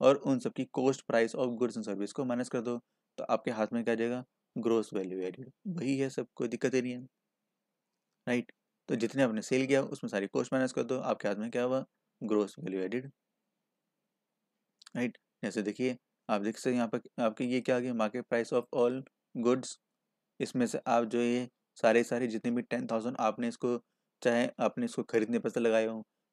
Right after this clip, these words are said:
या से आपने कोई सर्विस ली हो, ठीक है, कोई ट्रांसपोर्टेशन फैसिलिटी ली है, तो सर्विस तो ली है आपने, राइट? वो सब टेन थाउजेंड में इंक्लूड हो गई। अगर ट्वेंटी फ़ाइव थाउजेंड में से टेन थाउजेंड लेस करोगे, तो वैल्यू एडिशन कितना हुआ? फ़िफ़्टीन थाउजेंड का। बस वही तो निकाला है, जीबीए, और तो कुछ है नहीं नया कुछ,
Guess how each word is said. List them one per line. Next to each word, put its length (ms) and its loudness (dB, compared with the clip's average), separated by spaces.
या 80 2
से 140 0
आपने 200 0
कोई 100 -4
सर्विस 400 -2
ली 100 2
हो, 280 0
ठीक 140 0
है, 80 4
कोई 140 2
ट्रांसपोर्टेशन 580 -4
फैसिलिटी 300 -4
ली 100 0
है, 60 0
तो 100 -6
सर्विस 320 -2
तो 60 2
ली 160 0
है 80 6
आपने, 260 -4
राइट? 760 -10
वो 220 0
सब 260 4
टेन 160 4
थाउजेंड 260 2
में 60 0
इंक्लूड 240 0
हो 100 4
गई। 160 0
अगर 220 8
ट्वेंटी 320 -2
फ़ाइव 180 0
थाउजेंड 260 0
में 80 2
से 120 -6
टेन 160 0
थाउजेंड 280 0
लेस 140 0
करोगे, 380 0
तो 80 2
वैल्यू 300 2
एडिशन 240 -6
कितना 220 -2
हुआ? 140 -2
फ़िफ़्टीन 340 -6
थाउजेंड 320 -6
का। 120 -8
बस 200 0
वही 200 0
तो 80 2
निकाला 300 0
है, 60 -2
जीबीए, 340 0
और 200 -4
तो 100 -8
कुछ 200 -6
है 80 -2
नहीं 120 -4
नया 240 -8
कुछ, 220 -10